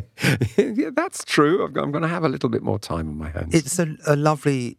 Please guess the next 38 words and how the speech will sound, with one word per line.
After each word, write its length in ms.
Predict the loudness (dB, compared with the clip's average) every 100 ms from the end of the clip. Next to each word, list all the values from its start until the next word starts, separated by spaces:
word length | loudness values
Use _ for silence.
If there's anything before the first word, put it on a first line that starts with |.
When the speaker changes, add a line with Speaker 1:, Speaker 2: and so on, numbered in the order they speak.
| _
Speaker 2:
thing 540 | -18 2 4 6 4 -4
to 120 | -10
do. 340 | -2 0 0
It's, 300 | -2 -6 -10 -8
uh, 480 | -4 -4 -4 -4 -6 -10 _ 2
uses 300 | 4 4 0
different 300 | 0 0 2
parts 280 | 0 0 -4
of 60 |
the 80 | -4
mind, 380 | -2 -2 -4 -2
I 140 | -2 0
Speaker 1:
Mm. 40 |
Speaker 2:
find. 540 | 2 2 0 -2 -6 -10 _ -20 -20 -14
So 300 | 2 2 4 2
I'd 160 | 2
recommend 360 | 2 2 2 2
it 60 | -2
if 160 | -4
you 220 | -2 -2 -4
hear 160 | -4 -2
my 180 | -2 0
recommending 540 | 0 0 -2 -4 -4
things 260 | -4 -4 0
to 80 |
the 100 | 4
great 300 | 6 6 4
chef. 220 | 6 6 6 4
Speaker 1:
<laughs> 360 | 4 2 6
Speaker 2:
But 200 | 6 8
I 80 | 4
think, 240 | 4 4
I 60 | 4
think 200 | 2 2
you'd 140 | 2
enjoy 360 | 0 2 4 4
it. 100 | 2
And 180 | -2